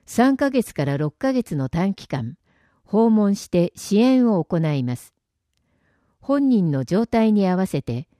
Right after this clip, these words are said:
運動機能の維持改善や、健康管理のための支援、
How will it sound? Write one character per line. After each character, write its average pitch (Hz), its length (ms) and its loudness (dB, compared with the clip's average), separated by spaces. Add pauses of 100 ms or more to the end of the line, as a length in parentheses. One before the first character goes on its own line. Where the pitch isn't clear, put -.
(320)
運 262 260 2
動 262 200 0
機 269 200 -4
能 226 220 2
の 139 140 0
維 190 160 0
持 220 140 -4
改 165 240 -2
善 151 260 -2
や、 131 220 -4 (540)
健 262 300 4
康 269 160 0
管 262 280 0
理 147 120 0
の 139 140 -2
た 147 140 -4
め 190 100 0
の 165 120 -2
支 - 200 -6
援、 131 280 -2